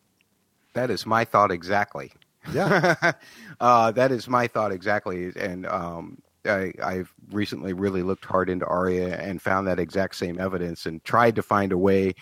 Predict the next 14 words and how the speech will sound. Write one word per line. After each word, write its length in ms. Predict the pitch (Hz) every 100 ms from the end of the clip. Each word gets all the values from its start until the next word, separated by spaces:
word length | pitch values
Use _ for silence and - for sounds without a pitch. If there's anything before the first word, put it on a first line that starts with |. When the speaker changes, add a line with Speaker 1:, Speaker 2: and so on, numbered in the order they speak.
| - _ -
Speaker 1:
to 100 | 95
justify 640 | 107 107 - 107 101 95
that 320 | 92 87 -
way 220 | 92 104 104
all 260 | 104 107
the 60 | 101
way 180 | 98 95
through 200 | 104 95
five 260 | 98 95
and 120 | 92
six. 320 | - 104 - 107
And 400 | 87 104 101 95
I 200 | - 123 - _ _ 180
think 380 | 226 208 -